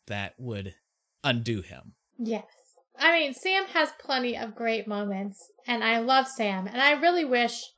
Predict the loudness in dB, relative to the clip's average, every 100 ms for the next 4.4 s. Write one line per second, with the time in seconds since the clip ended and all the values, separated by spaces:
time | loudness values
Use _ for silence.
0 | _ 2 2 2 4 6 4 2 0 2
1 | 0 0 0 0 -2 -4 -4 -2 0 -2
2 | 0 -2 0 -4 -8 -16 -14 -12 -8 -6
3 | -4 6 8 10 8 4 2 4 4 4
4 | 4 4 4